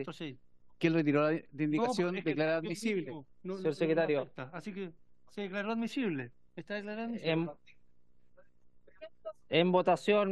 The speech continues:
Speaker 1: En
Speaker 3: señor
Speaker 1: votación,
Speaker 3: secretario.
Speaker 1: en votación. Ya, en, en votación la, la
Speaker 2: Sí.
Speaker 1: indicación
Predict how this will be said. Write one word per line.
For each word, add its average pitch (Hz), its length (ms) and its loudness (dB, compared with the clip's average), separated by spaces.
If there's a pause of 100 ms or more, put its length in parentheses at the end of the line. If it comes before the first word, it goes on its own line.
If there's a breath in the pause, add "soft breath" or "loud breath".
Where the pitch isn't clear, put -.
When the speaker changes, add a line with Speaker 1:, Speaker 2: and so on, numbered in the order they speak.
(160)
Speaker 1:
En 190 60 -6
Speaker 3:
señor - 0 - (160)
Speaker 1:
votación, 185 40 -4 (120)
Speaker 3:
secretario. 170 300 2
Speaker 1:
en 127 60 -6
votación. 220 460 -4 (360)
Ya, 139 220 -6 (100)
en, 165 220 -8
en 190 100 -4
votación 190 400 -4
la, 233 260 -4
la 190 100 -4
Speaker 2:
Sí. 196 60 -2
Speaker 1:
indicación 180 600 -2